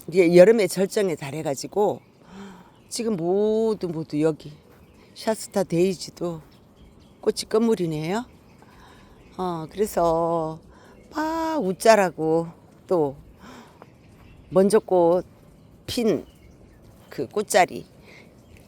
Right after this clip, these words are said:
조파, 그 요 이제 얘네들은 안개, 안개 자엽 나무는 벌써 이렇게 꽃인 자리를 다 잘라줬어요.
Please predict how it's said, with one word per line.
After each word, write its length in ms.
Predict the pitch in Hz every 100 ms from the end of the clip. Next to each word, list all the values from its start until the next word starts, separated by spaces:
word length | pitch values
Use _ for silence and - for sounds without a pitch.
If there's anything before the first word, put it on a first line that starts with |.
| -
조파, 640 | - 180 - 160 151 233 427 - - - - - - -
그 120 | 196
요 160 | 185 180
이제 440 | 165 165 131 87 - - - - - - - - - - - - - - - - - - 190
얘네들은 1200 | 214 240 202 175 170 170 170 170 165 160 156 143
안개, 220 | 156 156 - - -
안개 380 | 156 175 214 208
자엽 460 | - 156 165 160
나무는 640 | 156 147 139 160 185 226 117 - - - - - - - - - - - - -
벌써 440 | 175 165 - 170
이렇게 180 | 156 160
꽃인 480 | - 254 - - 269
자리를 300 | 202 139 143
다 160 | 147
잘라줬어요. 840 | 151 208 262 247 156 - 123 120 117